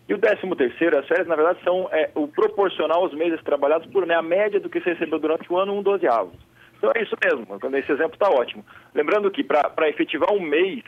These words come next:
ou seja, ganhar mais um dozeavos desse décimo terceiro, você tem que trabalhar pelo menos quinze dias. Então você trabalhou sete, oito, dez dias naquele mês, não conta, né?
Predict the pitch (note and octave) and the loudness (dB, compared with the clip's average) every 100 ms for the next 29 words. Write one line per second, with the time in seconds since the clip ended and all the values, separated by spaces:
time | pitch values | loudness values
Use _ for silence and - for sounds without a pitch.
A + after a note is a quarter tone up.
0 | - B2 A#2+ B2 D3 B2+ C3 D#3 D#3+ F#3+ | -6 -4 -4 -2 -2 -2 0 0 0 0
1 | D3+ G#3 D#3 D#3+ B2 B2+ B2 B2 G2 G#2 | 0 -2 0 0 2 2 2 0 -4 -14
2 | G2+ A2 - G#2 A2+ - G#2+ G2+ F2+ - | -8 -8 -6 -4 -4 -4 -12 -10 -12 -4
3 | C3+ E3+ C3+ - - _ - A2+ C#3+ C#3+ | 0 2 0 -4 -16 _ -12 -8 -4 2
4 | C3+ C#3+ D3 C3+ A#2 - D3+ D#3+ F3+ B2+ | 2 2 0 -2 -6 -10 -14 -12 -8 -2
5 | A2+ A#2+ A2 B2 C3 B2+ C3+ C3+ - B2 | -2 -2 -8 -2 -2 0 2 2 2 -2
6 | C3+ G#2+ D3 E3 A#2+ D#3 B2+ - C3+ B2 | 0 2 2 2 0 -2 -2 0 0 0
7 | A#2 C3 C#3+ D#3+ - F3+ E3+ C#3+ C#3 G2+ | 0 2 2 0 -2 -8 -4 -6 -4 -6
8 | F#2+ | -8